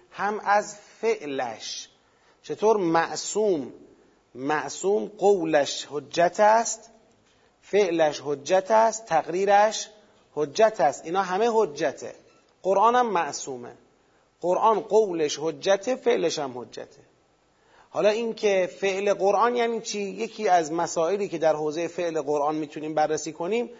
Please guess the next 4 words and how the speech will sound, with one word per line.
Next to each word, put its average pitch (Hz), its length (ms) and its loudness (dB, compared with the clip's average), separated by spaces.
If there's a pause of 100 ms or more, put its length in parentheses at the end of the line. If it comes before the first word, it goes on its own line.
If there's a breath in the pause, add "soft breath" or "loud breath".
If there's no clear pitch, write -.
(200 loud breath)
همین 226 320 -4
چگونه 170 580 -4
چیدن 208 720 -4
مباحثه. 139 760 -6